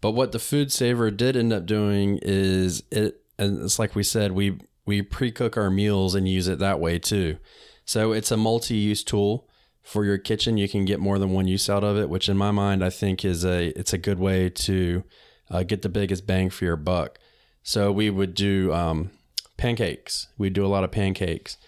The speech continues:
We would make a huge batch of pancakes. I mean, more p-, pancakes than you'd ever wanna eat.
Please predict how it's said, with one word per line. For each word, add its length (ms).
We 120
would 100
make 220
a 60
huge 600
batch 240
of 80
pancakes. 580
I 60
mean, 220
more 220
p-, 100
pancakes 580
than 80
you'd 120
ever 180
wanna 180
eat. 440